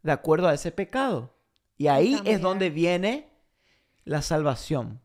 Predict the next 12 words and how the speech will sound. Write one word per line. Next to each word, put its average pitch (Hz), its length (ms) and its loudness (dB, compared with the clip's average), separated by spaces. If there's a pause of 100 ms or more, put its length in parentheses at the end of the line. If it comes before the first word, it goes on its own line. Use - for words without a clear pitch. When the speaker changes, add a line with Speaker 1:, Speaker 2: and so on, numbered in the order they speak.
Speaker 2:
Y 226 100 -10
el 208 160 -10
cambio, 214 560 -8
¿verdad? 202 340 -10
El 214 160 -12
cambio 202 320 -10
genuino 220 600 -10
después 214 280 -10
de 196 40 -10
ese 196 120 -14
arrepentimiento. 202 760 -12
Speaker 1:
Ujú. 120 260 -8